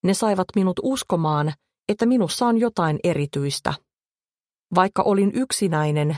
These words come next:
ja vaatteitani haukuttiin noloiksi, edessäni oli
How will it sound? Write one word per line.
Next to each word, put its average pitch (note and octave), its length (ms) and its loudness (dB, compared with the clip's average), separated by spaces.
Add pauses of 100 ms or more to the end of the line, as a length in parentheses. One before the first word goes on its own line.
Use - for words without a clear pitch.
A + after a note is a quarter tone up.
ja F3+ 160 0
vaatteitani F3 560 0
haukuttiin E3+ 640 -2
noloiksi, D3 640 -2 (520)
edessäni C4 480 0
oli A#3 200 -2